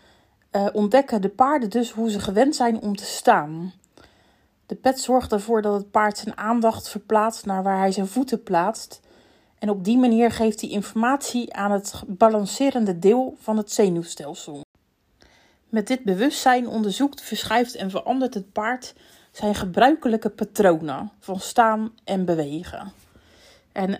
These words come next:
uiteindelijk kiest hij dus ook voor een veiligere en effectievere manier.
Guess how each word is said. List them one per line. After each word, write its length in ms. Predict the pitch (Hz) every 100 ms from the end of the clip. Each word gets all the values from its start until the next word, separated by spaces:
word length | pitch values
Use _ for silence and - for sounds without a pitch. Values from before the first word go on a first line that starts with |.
| -
uiteindelijk 540 | 196 - 196 214 240
kiest 260 | - 233 -
hij 80 | 196
dus 260 | 208 -
ook 240 | 180 196 -
voor 220 | 180 -
een 220 | 180 185
veiligere 800 | 170 - 202 247 247 214 196 196
en 260 | 208 202 185
effectievere 720 | 185 - - 233 226 226 202
manier. 720 | 175 170 180 156 135 170